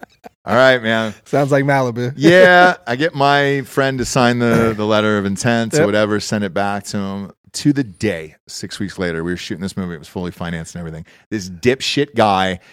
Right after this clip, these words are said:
Speaker 1: in this stupid fucking meeting at this stupid
Speaker 2: It's where
Speaker 1: goddamn
Speaker 2: you never
Speaker 1: restaurant.
Speaker 2: think it's gonna come from.
Speaker 1: Ever.
Speaker 2: It's where you never think it's gonna come from.
Speaker 1: Ever. And I show up, you know, first day on
Speaker 2: Yeah.
Speaker 1: set,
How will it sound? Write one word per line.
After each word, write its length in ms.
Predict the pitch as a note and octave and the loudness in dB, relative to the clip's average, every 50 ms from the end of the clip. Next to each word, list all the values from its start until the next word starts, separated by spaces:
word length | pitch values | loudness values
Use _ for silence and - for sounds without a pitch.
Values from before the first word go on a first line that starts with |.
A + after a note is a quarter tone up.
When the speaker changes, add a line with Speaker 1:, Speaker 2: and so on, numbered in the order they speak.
| _ _ - | _ _ -12
Speaker 1:
in 80 | F#2 | -10
this 200 | F#2+ F2+ - - - | -10 -10 -10 -12 -14
stupid 560 | - - - - - - B2+ B2 - - A#2 | -14 -12 -10 -10 -6 -2 -2 -2 -2 -4 -8
fucking 400 | - - - B2+ B2+ - C#3 B2 A2+ | -6 0 0 0 0 0 -4 -2 0
meeting 320 | A2 G#2+ G#2+ G#2 G#2 G#2 | 0 2 2 0 -2 -4
at 60 | G2+ | -6
this 120 | E2+ E2+ - | -8 -12 -14
stupid 500 | - - - - - B2+ A2+ - C3 - | -14 -14 -10 -4 -4 -4 -2 -2 -2 0
Speaker 2:
It's 40 | F#3+ | 2
where 180 | A#2 A2 A2+ A2+ | 2 4 4 2
Speaker 1:
goddamn 240 | - D#3+ E3+ E3+ E3+ | 4 4 4 6 6
Speaker 2:
you 60 | D#3+ | 6
never 260 | D#3+ E3 F3 F#3 F#3+ | 6 6 6 6 6
Speaker 1:
restaurant. 120 | G#3 G3 G#3+ G3+ | 4 4 4 4
Speaker 2:
think 60 | G#3 G3+ | 4 2
it's 120 | F3 - | 2 4
gonna 160 | F#3 F3 E3+ | 4 4 4
come 220 | D#3+ F#3 E3 D3+ C#3 | 4 4 4 4 2
from. 200 | - B2+ A#2+ D3 | 0 -2 0 0
Speaker 1:
Ever. 420 | F3+ G#3+ G3 G#3 F#3 B2 - - _ | 0 2 2 2 2 2 0 -4 _
Speaker 2:
It's 120 | _ - - | _ -2 2
where 100 | E3 E3 | 4 4
you 140 | D#3+ D#3+ | 4 4
never 340 | D#3 D#3+ E3 E3+ F3 E3+ F3 | 4 6 6 6 6 4 2
think 160 | - E3+ D3+ | 0 0 0
it's 100 | D#3+ D3 | 0 0
gonna 160 | - E3+ D3 C#3 | -2 -2 -2 0
come 140 | - C3+ C3 | 0 2 4
from. 80 | D#3 D#3+ D#3 | 4 4 4
Speaker 1:
Ever. 280 | A#2+ B2 B2 F2+ F2 - - | 4 4 4 4 2 0 0
And 200 | B2+ C3 C3+ C#3 | 0 2 2 2
I 80 | C3+ | 0
show 340 | B2 - - - F3+ F3+ F#3 | 0 0 2 4 4 6 6
up, 220 | F3 E3 D#3+ E3 - | 6 4 4 2 0
you 120 | - C3 B2 | -2 -2 0
know, 120 | B2 B2 | 0 0
first 300 | A2+ - - C3 B2+ - | 0 0 0 -2 0 0
day 120 | - C3 B2 | 0 0 0
on 120 | A2+ A2 | 0 -2
Speaker 2:
Yeah. 20 | |
Speaker 1:
set, 540 | G#2 - - - A2 G#2+ A2 A2 A2 - - | -4 -4 0 2 2 4 4 2 0 -2 -6